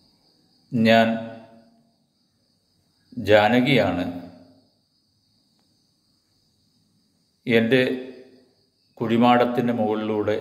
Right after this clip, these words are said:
ഇവൻ നടന്നുപോയപ്പോൾ ഞാൻ ഇവൻ്റെ കൂടെ കൂടിയതാണ്" എന്നാണ് ഉത്തരം വന്നത്. അപ്പോൾ ഈ ശരീരത്തിൽ നിന്ന് വിട്ടുപോകുകയേ പറ്റൂ, ഇത്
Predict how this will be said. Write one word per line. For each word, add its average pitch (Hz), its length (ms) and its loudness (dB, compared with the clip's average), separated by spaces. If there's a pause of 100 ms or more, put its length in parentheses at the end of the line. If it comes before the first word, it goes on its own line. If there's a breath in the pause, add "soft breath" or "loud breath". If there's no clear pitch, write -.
(140)
ഇവൻ 101 240 -4 (1000)
നടന്നുപോയപ്പോൾ 98 1000 -2
ഞാൻ 90 240 -6
ഇവൻ്റെ 87 300 -6
കൂടെ 90 340 -4
കൂടിയതാണ്" 78 680 -6 (280)
എന്നാണ് 92 400 -4 (100)
ഉത്തരം 87 340 -6
വന്നത്. - 360 -14 (1800)
അപ്പോൾ 135 260 0 (200)
ഈ 123 100 0 (800)
ശരീരത്തിൽ 120 560 -2
നിന്ന് 120 200 -2
വിട്ടുപോകുകയേ 110 800 0
പറ്റൂ, 98 360 -6 (580)
ഇത് 107 220 -10